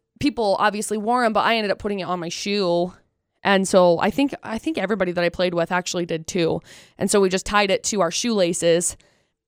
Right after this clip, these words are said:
Um, so I had that. I have, I wore one knee pad in volleyball. Uh, I,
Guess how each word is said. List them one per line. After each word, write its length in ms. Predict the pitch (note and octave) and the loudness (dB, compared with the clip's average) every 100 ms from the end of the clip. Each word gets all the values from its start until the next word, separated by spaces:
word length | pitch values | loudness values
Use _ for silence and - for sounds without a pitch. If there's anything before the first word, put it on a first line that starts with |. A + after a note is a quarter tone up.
| _ | _
Um, 600 | F3+ F#3+ F3 E3+ E3 E3 - _ _ _ - | 0 2 2 0 -2 -4 -10 _ _ _ -6
so 120 | - | 2
I 60 | A3+ | 4
had 240 | B3 B3 | 4 4
that. 400 | G#3 G3 G3 - - _ _ _ _ - | 6 6 6 4 -6 _ _ _ _ 0
I 140 | A3+ | 2
have, 540 | A#3+ A#3 A3+ A3 A3 G#3 | 4 4 6 6 4 2
I 120 | A#3+ | 2
wore 200 | B3 A#3+ | 4 0
one 320 | G3+ G#3+ D4+ C#4 | -2 0 0 -2
knee 160 | G3+ | -4
pad 440 | F#3+ D#3+ D#3+ G3+ - _ _ _ _ - | -2 0 2 0 -6 _ _ _ _ -8
in 180 | F#3+ F3+ | -4 0
volleyball. 560 | F3 E3 E3+ E3 F3+ - - _ - | 0 0 0 0 -2 -6 -20 _ 2
Uh, 280 | G3 F#3 - - | 6 6 4 2
I, 240 | A3+ | 0